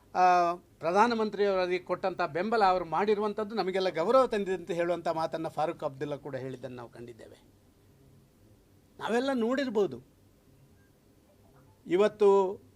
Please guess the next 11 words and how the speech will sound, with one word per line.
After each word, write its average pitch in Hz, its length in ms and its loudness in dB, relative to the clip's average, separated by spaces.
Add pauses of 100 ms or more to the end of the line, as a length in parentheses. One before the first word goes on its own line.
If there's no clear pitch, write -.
(760)
ಯಾರು 202 580 2
ಈ 190 160 0
ಕೋರ್ಟಲ್ಲಿ 196 540 0
ಕೇಸ್ 202 340 0
ಹಾಕಿದ್ರ, 175 400 -4 (680)
ಆ 156 60 -4
ಕೇಸ್ 190 360 -4
ಹಾಕಿದಂಥ 170 560 -10
ವ್ಯಕ್ತಿ 156 420 -6 (640)
ಪ್ರಧಾನಮಂತ್ರಿ 170 720 -4 (420)
ಅಯೋಧ್ಯೆಯ 165 580 -2